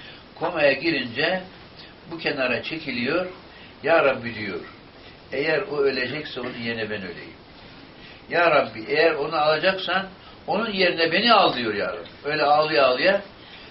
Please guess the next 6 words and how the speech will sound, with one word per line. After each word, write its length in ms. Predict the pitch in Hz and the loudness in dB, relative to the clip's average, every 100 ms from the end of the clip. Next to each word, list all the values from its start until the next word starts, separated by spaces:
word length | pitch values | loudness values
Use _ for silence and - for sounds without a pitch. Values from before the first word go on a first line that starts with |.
| - | -4
Ve 280 | 160 208 208 - - - - | 4 4 4 0 -4 -4 -4
Cenab-ı 360 | 202 196 180 | 0 2 4
Hak 180 | 139 - | 4 4
duasını 460 | 156 147 147 143 127 | 4 4 2 -4 -4
kabul 260 | 127 139 | -2 -2
ediyor. 480 | 170 180 196 208 208 | -2 0 4 6 6